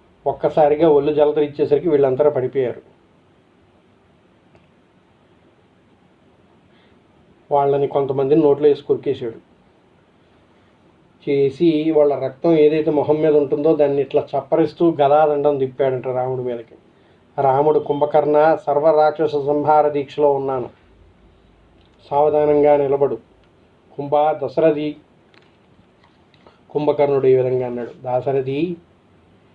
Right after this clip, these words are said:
విరాధ కబంధ కర వాలి మరీచులు అలుపులు దేహదానవులు విరా-, పరాజితులు చేసిన ఈ గదాదండం చూసావా? ముక్కు చెవులు లేని వీడు ఏం చేస్తాడనుకుంటున్నావేమో. నీ శక్తి చూపించు,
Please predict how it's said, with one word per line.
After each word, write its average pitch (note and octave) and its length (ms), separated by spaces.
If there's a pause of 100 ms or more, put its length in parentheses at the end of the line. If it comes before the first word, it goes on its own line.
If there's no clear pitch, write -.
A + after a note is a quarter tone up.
(200)
విరాధ D3+ 360
కబంధ D3+ 460
కర D3 240
వాలి C#3+ 540 (380)
మరీచులు D#3+ 720
అలుపులు C#3+ 420 (360)
దేహదానవులు D3 960
విరా-, C#3 360
పరాజితులు C3+ 680 (580)
చేసిన C#3+ 260
ఈ C#3 360
గదాదండం C#3 800
చూసావా? C3+ 540 (1200)
ముక్కు C#3+ 420
చెవులు E3 320
లేని D#3+ 340
వీడు D#3+ 360 (460)
ఏం D3 160
చేస్తాడనుకుంటున్నావేమో. C#3+ 1400 (440)
నీ C3+ 180
శక్తి D3+ 380
చూపించు, D3+ 540